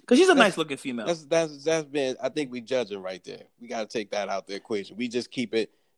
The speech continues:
Speaker 2: experience. Let's just say that. Let's say she experienced. I wouldn't, you know, I'm not gonna judge her 'cause, you know, again, this is a judgment show.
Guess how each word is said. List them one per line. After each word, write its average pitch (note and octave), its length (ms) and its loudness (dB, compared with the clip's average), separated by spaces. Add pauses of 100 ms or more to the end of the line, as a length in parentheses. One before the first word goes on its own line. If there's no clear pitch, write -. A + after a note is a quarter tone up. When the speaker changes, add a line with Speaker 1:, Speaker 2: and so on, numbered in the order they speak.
(140)
Speaker 2:
experience. A#2 840 0
Let's A#2+ 200 0
just A2+ 200 -4
say G#2+ 200 -2
that. - 220 -10 (1000)
Let's A#2 200 -4
say A#2 200 -4
she A2+ 160 -10
experienced. G#2 720 -6 (140)
I A#2 100 2
wouldn't, A#2+ 360 0 (200)
you A2+ 80 -4
know, A#2+ 100 6
I'm B2+ 120 6
not B2 200 2
gonna A2 180 -6
judge A2 400 -2
her G2+ 160 -8
'cause, A2 220 -10
you A#2 120 -10
know, G#2+ 240 -4
again, A2 380 -4 (340)
this G#2 80 -16
is G#2+ 100 -12
a A2+ 80 -6
judgment B2 540 -2
show. A2 420 0